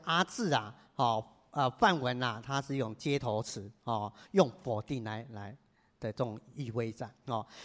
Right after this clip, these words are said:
那我们下面就讲到了啊，哦，要受持读诵这些字门啊，当得二十种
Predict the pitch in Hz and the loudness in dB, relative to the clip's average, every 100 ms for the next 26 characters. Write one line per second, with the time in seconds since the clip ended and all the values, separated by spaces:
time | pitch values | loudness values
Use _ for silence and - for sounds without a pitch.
0 | - 294 247 180 165 165 165 302 247 240 | 4 8 10 8 8 6 6 6 8 8
1 | 233 185 143 147 208 160 156 147 156 - | 8 6 4 6 8 8 8 6 2 0
2 | 185 190 262 - 370 349 233 170 - 185 | 4 6 6 4 8 10 10 8 4 2
3 | 220 196 190 277 220 - 247 247 240 294 | 4 2 4 2 2 2 2 2 0 0
4 | 202 147 143 131 120 - 208 214 202 151 | 0 0 0 -2 -2 0 0 -2 0 -2
5 | 165 247 180 165 - 135 | 2 2 0 0 -2 -2